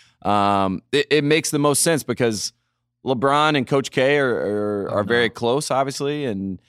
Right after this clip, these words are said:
Speaker 1: you know, LeBron probably has a lot of respect for, for Duke University. I mean, he was down there in Miami. There's a lot of Duke, Duke influence down there. I think he, he's seen a lot of Duke people in his life and probably likes what he saw, probably liked what he saw with Kyrie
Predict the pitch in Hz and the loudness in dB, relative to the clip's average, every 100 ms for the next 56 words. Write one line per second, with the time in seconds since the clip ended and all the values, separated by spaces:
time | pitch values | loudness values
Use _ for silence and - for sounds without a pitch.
0 | _ - 98 90 92 92 110 113 110 110 | _ -8 -4 -2 -2 0 0 0 0 0
1 | 110 110 107 110 104 - 117 113 - 104 | 2 0 2 0 0 -2 -2 -2 -4 -4
2 | 101 - 107 117 104 117 101 113 - 131 | -4 -4 -4 -2 -2 -4 -2 -4 -2 -2
3 | 135 104 101 110 104 90 107 107 110 101 | 0 0 -2 -2 -4 -2 -2 0 -2 0
4 | 95 104 123 127 110 101 104 101 95 - | 0 0 0 0 -2 0 0 2 -2 -6
5 | _ - 131 117 - 117 131 120 131 117 | _ -4 -4 -4 -12 -4 -2 0 -2 -2
6 | 120 123 117 113 110 110 127 127 120 151 | -2 -2 -2 -2 0 2 2 0 -2 -4
7 | - - - 170 - 180 151 143 147 123 | -4 -10 -4 -2 0 2 2 4 2 0
8 | 143 135 135 139 135 117 127 135 120 107 | -2 -2 -4 -2 -2 0 0 0 -4 0
9 | 120 120 110 113 117 117 107 117 127 131 | 2 2 2 0 0 -6 -2 0 0 2
10 | 139 117 117 123 127 120 - 113 110 - | 2 2 0 0 -2 -2 0 0 0 -2
11 | 117 110 104 113 127 | -2 0 0 0 -2